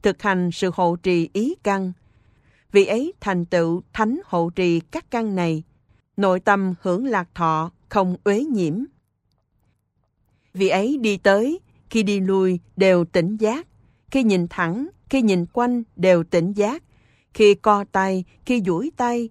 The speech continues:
đều tỉnh giác, khi mang y kép, bình bát, thượng y đều tỉnh giác, khi ăn, uống, nhai, nuốt đều tỉnh giác, khi đi đại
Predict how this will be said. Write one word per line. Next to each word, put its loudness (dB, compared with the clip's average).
đều 2
tỉnh -2
giác, -4
khi 0
mang 2
y 0
kép, -4
bình 0
bát, -2
thượng -2
y -2
đều 4
tỉnh -2
giác, -4
khi 2
ăn, -4
uống, 0
nhai, 2
nuốt 0
đều 4
tỉnh 0
giác, -4
khi 4
đi 2
đại -2